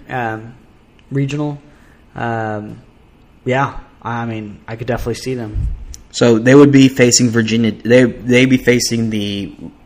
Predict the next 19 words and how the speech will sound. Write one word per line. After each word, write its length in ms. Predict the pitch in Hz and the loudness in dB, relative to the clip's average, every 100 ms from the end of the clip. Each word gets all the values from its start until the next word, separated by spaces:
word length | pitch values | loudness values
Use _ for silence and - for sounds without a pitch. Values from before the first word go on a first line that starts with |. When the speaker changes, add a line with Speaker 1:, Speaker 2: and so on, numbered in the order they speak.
| - | -6
Speaker 2:
uh, 140 | 104 101 | -4 -2
ones 220 | 110 107 | -2 -2
in 100 | 107 | -4
the 100 | 101 | -6
Virginia 440 | 101 98 107 107 90 | -8 -10 -6 -6 -6
Tech, 440 | - 98 - - - _ - | -6 -8 -8 -16 -20 _ -12
Speaker 1:
Okay. 220 | 120 113 | -10 -10
Speaker 2:
uh, 180 | 101 104 | -6 -4
regional. 520 | 98 95 95 87 85 - - | -4 -6 -8 -12 -14 -18 -18
So 160 | - 101 | -4 -2
I 80 | 107 | 0
don't 120 | 117 | 0
know 60 | |
how 140 | 110 110 | 0 0
that, 320 | 107 104 - | 0 -2 -4
that's 300 | 110 107 - | -4 -4 -4
looking 240 | 107 101 95 | -8 -8 -8
right 160 | 101 | -8
now. 320 | 82 90 92 | -10 -12 -14